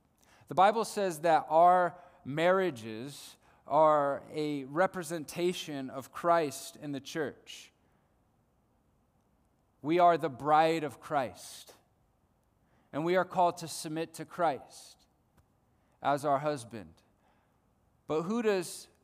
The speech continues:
Christ submit to? He submits to the Father. Notice the hu-, you, you don't hear very many messages about this. You don't hear very men-, many messages about the humility of God.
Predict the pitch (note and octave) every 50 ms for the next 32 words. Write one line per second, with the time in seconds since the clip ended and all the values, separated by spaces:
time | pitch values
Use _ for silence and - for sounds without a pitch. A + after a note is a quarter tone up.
0 | _ _ _ _ _ _ _ _ _ - - G#3 G#3 A3 G3+ - - - - D#3+
1 | D3+ C#3 B2 A2 - - - A#2+ G#2+ F#2+ F2+ F#2 - _ _ _ _ _ _ _
2 | _ _ _ _ _ _ _ _ _ _ _ _ _ _ - C3+ B2+ - D#3+ C#3+
3 | C#3+ C#3+ C#3+ - - - C#3 B2 A#2+ - - D#3 D3+ D3+ C#3+ A2 G2 D#2 - -
4 | _ _ _ _ _ _ _ _ _ _ _ _ _ _ _ _ _ _ _ _
5 | _ _ _ _ _ - D3 F3 G#3 A3+ A3+ - - - G#3+ G3 - - G#3 G3
6 | F#3+ C#3 D3 - - - - - D#3 F3 F#3 F3+ F3 F#3+ A3 A#3+ G3 F3+ E3+ A3+
7 | A3 G#3 F3+ G3+ G3+ G3+ G3+ F#3+ F#3+ F#3+ F3+ E3+ E3+ F#3+ G3 F#3+ - F3+ C#3+ D3
8 | C#3+ C3+ B2+ C3 B2+ A#2+ A#2+ - B2 - D#3 E3+ G3+ G3 F#3+ A3 A3 G3 F3 G3+
9 | G3 F#3+ F#3 E3+ E3 F3 F#3 F3+ F#3 - E3+ D3 D3+ E3 F3 D#3+ D#3+ E3+ F3 F3
10 | - E3 C#3 D3 D3 B2+ C3+ C3 C#3+ C#3 C#3+ - A#2+ - - - D3 C#3+ C3+ C#3
11 | D3+ E3+ F3 E3+ E3+ D#3 E3 E3 D#3+ D#3+ D#3+ D#3+ D#3+ - - - _ _ _ _
12 | - - A#2+ A2+ A2+ G#2 A#2 C#3+ C#3 A#2 F#2+ E2 -